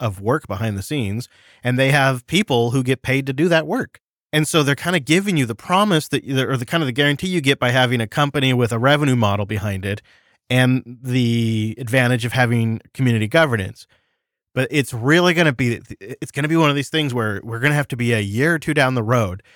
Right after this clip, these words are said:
to see how all of these different centos clones are contending. And if any of them have deviated much, if they try to add their own value or whatever it might be that makes them different,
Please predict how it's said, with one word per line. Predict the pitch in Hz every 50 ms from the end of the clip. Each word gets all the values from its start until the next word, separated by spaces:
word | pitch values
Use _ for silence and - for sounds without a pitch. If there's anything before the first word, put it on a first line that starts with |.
| _ _ -
to | - 117
see | - 151 147
how | 131 135 127 117
all | - 120 127 135 147 156
of | 147 135
these | - 143 135 123
different | - 139 - 139 113
centos | - 139 127 117 131 123 117 -
clones | - - 131 117 113 110 117
are | 107
contending. | - - 110 95 - 131 127 120 107 95 85 80 95 - _ _ _ _ _ _ _ _ _ -
And | 127 127 123 120 120 117 113 - _ -
if | 151 143 - -
any | 151 151 156 160 156
of | 143 123
them | 127 135 127
have | 123 123 110 98
deviated | - 143 156 143 139 120 107 98 98 95 95
much, | 101 92 73 - - - -
if | 131 -
they | 139
try | 123 - 139 131
to | 123 - -
add | 131 135 135 131
their | 135 139 131 131
own | 127 127 123
value | 107 127 123 127 127 123 120 113 107 104 104 101
or | 98 98 98 110
whatever | 131 135 127 127 127 127
it | 123 113
might | 120 117 113 104 -
be | 127 127 135
that | 123 113
makes | 104 113 127 127 - -
them | 147 123 107 -
different, | - 123 123 - - 160 180 202 - _